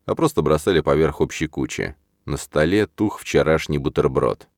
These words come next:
Я уже намеревался уходить, как взгляд застыл на взъерошенном одеяле, что свисало с кровати до пола.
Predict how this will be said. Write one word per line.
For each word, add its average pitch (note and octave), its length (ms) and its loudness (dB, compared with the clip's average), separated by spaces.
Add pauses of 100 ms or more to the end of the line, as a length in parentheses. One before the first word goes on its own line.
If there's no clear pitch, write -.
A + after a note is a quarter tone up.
(640)
Я F2 160 6
уже A2 180 6
намеревался A#2+ 580 6
уходить, A#2 560 4
как G#2 200 6
взгляд F2+ 520 4
застыл G#2 460 4
на G2 160 2
взъерошенном G2+ 760 4
одеяле, A2 560 4
что E2 220 -2
свисало E2+ 420 4
с - 80 -4
кровати D#2+ 400 2
до D#2+ 160 2
пола. A#1 400 -2